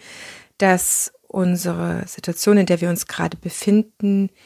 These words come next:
sehr, sehr vielfältig ist und wir sie auch von verschiedenen Seiten beleuchten können. Es geht in der heutigen Folge mit Ludovica Böhmanns zusammen um das Thema Intuition.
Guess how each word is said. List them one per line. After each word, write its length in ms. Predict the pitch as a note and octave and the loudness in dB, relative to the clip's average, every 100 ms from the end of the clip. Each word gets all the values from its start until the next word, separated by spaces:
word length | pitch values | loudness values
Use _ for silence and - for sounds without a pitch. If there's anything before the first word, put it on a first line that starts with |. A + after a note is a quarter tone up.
| _ | _
sehr, 240 | _ - F3+ | _ 0 2
sehr 160 | F3+ | 4
vielfältig 680 | F3+ - G#3 G3+ - D#3 E3 | 0 2 2 2 0 0 0
ist 180 | - E3+ | -4 -4
und 140 | F#3+ F#3+ | 0 2
wir 80 | |
sie 160 | F#3+ G3 | 2 2
auch 220 | F#3+ G3 - - - _ | 2 0 -8 -20 -20 _
von 180 | - | -4
verschiedenen 560 | F#3 F#3+ - A3 G#3 G3+ | 0 0 2 0 2 2
Seiten 380 | F#3+ F#3 F#3 F3+ | 4 2 2 -2
beleuchten 640 | F3+ F#3 G3 F#3+ - E3+ | 2 4 4 2 -8 -14
können. 400 | - D#3+ D#3+ F3 | -8 -6 -6 -6
Es 120 | - - | -10 -4
geht 140 | A3 | -2
in 80 | G#3 | 0
der 180 | G3+ - | 0 0
heutigen 340 | A#3+ A#3+ G#3+ | -2 0 -2
Folge 500 | - G#3 G#3+ A#3 A#3 - - - _ | 0 2 4 4 2 -4 -20 -20 _
mit 540 | F#3+ F3+ - - - - | 0 0 0 -10 -10 -8
Ludovica 520 | - F3+ F3 F#3+ F#3 | -6 -4 -2 -2 -2
Böhmanns 540 | E3 F#3+ A3 B3 - - | -4 0 2 2 0 -4
zusammen 540 | G#3 G#3+ G#3 G#3 G#3+ _ _ _ _ - | 0 2 4 2 0 _ _ _ _ -2
um 140 | F#3+ | 0
das 180 | F3+ - | 0 -2
Thema 260 | - F3 - | -2 0 0
Intuition. 1000 | F#3+ F#3 - E3+ - - F3+ E3+ E3 E3 | -2 -4 -2 -2 0 2 2 2 0 -6